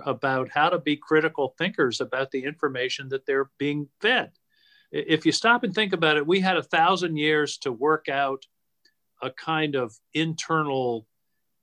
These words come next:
understanding of the written word and how to assess the truth of the written word. And we had protections. We had the First Amendment, but we also had libel laws.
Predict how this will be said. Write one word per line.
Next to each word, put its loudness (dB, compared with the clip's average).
understanding -2
of -6
the -2
written 0
word 0
and -4
how 4
to 4
assess 0
the 0
truth 4
of -8
the 2
written 0
word. -4
And -8
we 2
had 0
protections. -2
We 4
had 4
the -6
First 2
Amendment, 0
but 2
we 6
also 4
had 2
libel 4
laws. 2